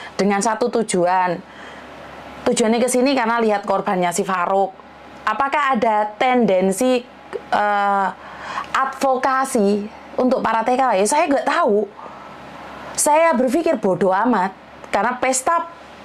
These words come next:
partai itu urusan kalian. Kalian boleh melakukan partai-partai. Tapi nggak, saya nggak ngurus. Saya tuh nggak ngurus. Yang sana kan golongan hitam, Miss. Jadi iri hati dengan berkepanjangan. Konten Miss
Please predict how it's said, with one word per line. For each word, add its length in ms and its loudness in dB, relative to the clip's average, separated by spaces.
partai 560 -2
itu 80 2
urusan 400 2
kalian. 320 2
Kalian 320 2
boleh 560 2
melakukan 560 0
partai-partai. 640 0
Tapi 320 2
nggak, 160 0
saya 180 2
nggak 160 2
ngurus. 640 0
Saya 240 0
tuh 80 4
nggak 160 2
ngurus. 480 0
Yang 240 0
sana 240 0
kan 160 4
golongan 320 2
hitam, 240 0
Miss. 160 2
Jadi 320 0
iri 160 4
hati 320 0
dengan 320 0
berkepanjangan. 800 0
Konten 340 4
Miss 160 6